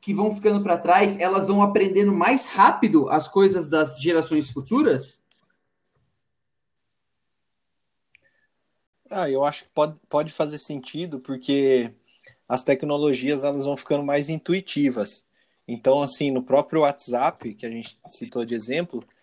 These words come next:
Speaker 2: se você pegar ele, a primeira versão, e a versão que é agora, hoje ele é muito mais intuitivo pra você mandar uma mensagem,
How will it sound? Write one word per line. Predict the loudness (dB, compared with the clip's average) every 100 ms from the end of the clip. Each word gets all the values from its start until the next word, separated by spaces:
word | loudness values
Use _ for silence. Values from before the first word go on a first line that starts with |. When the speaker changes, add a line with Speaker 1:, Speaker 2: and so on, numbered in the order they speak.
| _
Speaker 2:
se | -8
você | -4 -2 0
pegar | 0 0 0 -2
ele, | -2
a | -4
primeira | -2 -4 -2 -2
versão, | -2 -2 -4 -4 -6 -8 _ _ _ _ -4
e | -2
a |
versão | -2 -4 -6 -6
que | -4
é |
agora, | -4 -2 -2 -2 -2 -4 -8 -10
hoje | -6 -4 -4
ele | -4
é |
muito | -4 -6 -6
mais | -4 -4
intuitivo | -6 -10 -12 -10 -8 -8 -4
pra | -4
você | -2 -4
mandar | -4 -4
uma | -6
mensagem, | -10 -8 -2 -2 0 -2 -4 -6 -16